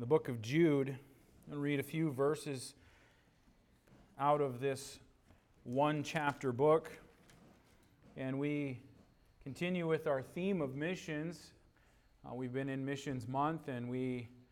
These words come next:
uh, will, uh, start our annual missions conference a week from tonight. Uh, Brother Lang and his family come in Saturday night. Brother Sargent and his family come in on Monday, I believe, and we will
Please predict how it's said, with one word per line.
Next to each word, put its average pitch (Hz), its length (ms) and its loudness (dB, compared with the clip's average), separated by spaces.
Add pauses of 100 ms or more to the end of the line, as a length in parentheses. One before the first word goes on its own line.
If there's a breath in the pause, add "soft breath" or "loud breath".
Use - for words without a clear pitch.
(420 soft breath)
uh, 57 140 -8
will, 123 480 -2 (720 soft breath)
uh, - 140 -18
start 151 340 2
our 123 400 -2
annual 139 240 -6
missions 139 340 -8
conference 156 420 -4
a 131 40 -8
week 139 160 -8
from 131 140 -8
tonight. 135 640 -4 (600 soft breath)
Uh, 120 120 -8
Brother 123 300 -4
Lang 127 300 -4
and 127 80 -4
his 127 160 -8
family 131 360 -6
come 131 220 -8
in 131 160 -6
Saturday 131 520 -4
night. 131 360 -6
Brother 120 180 -8
Sargent 127 640 -4
and 113 100 -10
his 135 280 -8
family 120 340 -10
come 117 220 -10
in 117 80 -6
on 113 180 -6
Monday, 113 540 -4 (680 loud breath)
I - 40 -12
believe, 117 600 -4
and 113 480 -6 (200)
we 113 180 -4
will 110 460 -4